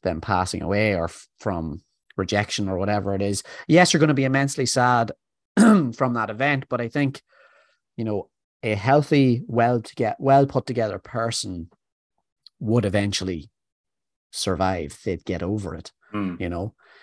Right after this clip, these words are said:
Speaker 1: Um, and I think that that, you know, when, whenever it comes to sort of adopting Stoic philosophy, you're, you're absolutely right in terms of, like, to be able to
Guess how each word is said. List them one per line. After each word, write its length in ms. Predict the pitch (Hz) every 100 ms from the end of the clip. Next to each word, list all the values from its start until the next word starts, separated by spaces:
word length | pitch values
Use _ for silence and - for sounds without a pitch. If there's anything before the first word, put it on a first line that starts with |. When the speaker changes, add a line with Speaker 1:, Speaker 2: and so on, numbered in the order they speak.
| _ _
Speaker 1:
Um, 580 | 101 85 82 82 82 92 _ _ _
and 640 | 95 87 85 80 78 - - _ _ _ -
I 80 |
think 280 | 101 120 104
that 120 | 98 -
that, 460 | 92 90 - - - -
you 60 |
know, 140 | - -
when, 200 | 101 85
whenever 360 | 90 87 90 85
it 80 | -
comes 340 | 101 85 -
to 340 | - 95 85 85 _ _ - - _ _ _ _ _ _ _ _ _ _ _ _ _ _ _ _ _
sort 280 | - 131 101
of 180 | 85 - -
adopting 540 | 123 120 101 - 113
Stoic 340 | 95 113 95 -
philosophy, 600 | 95 92 92 - 78 90 - -
you're, 240 | 127 80
you're 140 | 53 87
absolutely 340 | 87 - 85
right 240 | 82 82 82
in 100 | 85
terms 360 | 90 82 82
of, 80 | 85
like, 320 | 78 78 - - _ _ _ _ _ _ -
to 480 | - 82 80 73 - _ _ _ -
be 240 | 104 101 98
able 220 | 95 90
to 640 | - 110 92 90 87 -